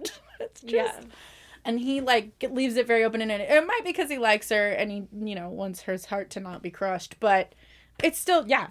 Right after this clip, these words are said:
Speaker 2: It's
Speaker 1: definitely gets a point for that.
Speaker 2: considerate, yeah.
Speaker 1: Like, he is a gentleman.
Speaker 2: Mm-hmm.
Speaker 1: Like, through and through, this boy is just, well, he's a diplomat. He's so sweet, and I'm gonna give him a point for just being straight up, you know what, two points for just being straight up a gentleman.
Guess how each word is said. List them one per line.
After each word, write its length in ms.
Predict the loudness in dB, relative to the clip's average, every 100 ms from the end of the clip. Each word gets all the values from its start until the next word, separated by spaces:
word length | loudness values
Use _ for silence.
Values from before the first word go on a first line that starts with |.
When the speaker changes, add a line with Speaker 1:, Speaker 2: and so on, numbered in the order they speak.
| -2
Speaker 2:
It's 80 |
Speaker 1:
definitely 360 | 0 0 0 -4
gets 140 | -4
a 40 | -4
point 220 | -4 -6
for 120 | -6 0
that. 60 |
Speaker 2:
considerate, 400 | 2 2 0 -2 -4
yeah. 440 | -4 -2 -4 -6 -10 _ -2
Speaker 1:
Like, 180 | 0 0
he 280 | 2 2 4
is 260 | 0 -2
a 140 | -4 -6 -8 _ _ 0 2
gentleman. 760 | 2 0 -6 -6 -6 -8 -12 -16 _ -14
Speaker 2:
Mm-hmm. 200 | -10 0
Speaker 1:
Like, 260 | 2 2 -4 -18 -20 _
through 420 | -20 -10 0 4 4
and 160 | 4
through, 280 | 4 4 4
this 260 | 6 4 4
boy 360 | 2 4 4
is 240 | 2 -2 -2
just, 300 | -2 -4 -4
well, 100 | -4
he's 200 | 0 0
a 40 | 0
diplomat. 500 | -2 -4 -8 -10 -16 _ -20
He's 320 | -16 -8 -8
so 340 | -6 0 0 0
sweet, 460 | -6 -10 -10 -10 -10
and 140 | -8
I'm 240 | -4 -4 -4
gonna 140 | -6
give 160 | -6 -8
him 120 | -10
a 60 | -12
point 280 | -12 -14
for 100 | -12
just 260 | -8 -8 -8
being 280 | -8 -8 -10 -16 -20 -20 _
straight 400 | -12 0 2 4
up, 240 | 0 -2 _ _ _ _ -8
you 100 | -4
know 60 | -4
what, 120 | -6
two 120 | -10
points 320 | -10 -12 -12
for 120 | -14
just 200 | -10 -8
being 180 | -6 -8
straight 260 | -4 0 0
up 100 | -2
a 20 |
gentleman. 540 | -8 -10 -8 -10 -10